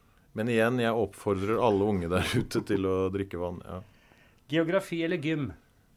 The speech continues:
Speaker 1: Gym.
Speaker 2: I hvilket land heter hovedstaden Param-, Paramaribo?
Speaker 1: Suri-, eh, nei, Suri-, nei, Para-, jo, Suriname,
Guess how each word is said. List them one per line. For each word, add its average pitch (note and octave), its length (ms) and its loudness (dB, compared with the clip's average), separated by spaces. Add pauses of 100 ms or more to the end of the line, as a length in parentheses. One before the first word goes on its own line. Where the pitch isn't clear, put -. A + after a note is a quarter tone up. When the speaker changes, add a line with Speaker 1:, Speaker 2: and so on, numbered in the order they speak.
(580)
Speaker 1:
Gym. E2+ 340 -10 (1400)
Speaker 2:
I D#3 80 0
hvilket E3+ 360 0
land E3+ 280 6
heter E3+ 320 0
hovedstaden C#3 720 0 (160)
Param-, D#3+ 480 2 (120)
Paramaribo? E3 1080 0 (580)
Speaker 1:
Suri-, G2 480 -8
eh, G2+ 160 -6
nei, F#2+ 160 -2
Suri-, F#2 440 -4
nei, G#2+ 180 0 (100)
Para-, F#2+ 1040 -4
jo, B2 220 -2
Suriname, A2 580 -2